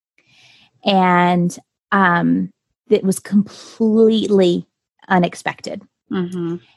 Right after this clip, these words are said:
Speaker 1: And <clears throat> there are some other situations there that, um, we have learned since, but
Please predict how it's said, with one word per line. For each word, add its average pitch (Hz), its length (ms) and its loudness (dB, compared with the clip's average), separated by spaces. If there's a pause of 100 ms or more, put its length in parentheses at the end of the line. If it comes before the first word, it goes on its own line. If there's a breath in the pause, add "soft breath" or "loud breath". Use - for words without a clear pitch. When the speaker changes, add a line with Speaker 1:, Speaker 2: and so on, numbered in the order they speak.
(160)
Speaker 1:
And 185 680 0 (120)
<clears throat> 247 540 2
there 247 140 4
are 269 60 2
some 262 180 0
other 226 280 2
situations 247 760 0
there 220 400 0 (140)
that, 185 300 0
um, 196 220 2
we 196 120 2
have 202 160 -2
learned 190 340 -2
since, - 600 -4 (760 soft breath)
but 196 640 0